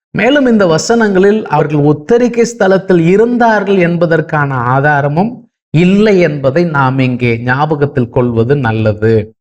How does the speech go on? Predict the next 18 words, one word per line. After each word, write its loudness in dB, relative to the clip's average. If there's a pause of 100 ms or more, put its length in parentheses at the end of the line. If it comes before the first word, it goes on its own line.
(380)
இவர்களின் 2
நம்பிக்கைக்கு 0
முன்வைக்கும் 2
வேறு 4 (100)
சில 2
வசனங்களையும், -2 (220)
உண்மையிலேயே 4 (540)
அவை 0 (120)
இந்த 0 (140)
உபதேசத்துடன் 2 (100)
ஒத்து 0 (100)
செல்லுகிறதா 0 (500)
என்பதையும் 0 (120)
நாம் -2
பார்க்கலாம். -4 (640)
உனேசிப்போர் 0 (600)
பவுலுக்கு 0 (220)
உபத்திரவமான 0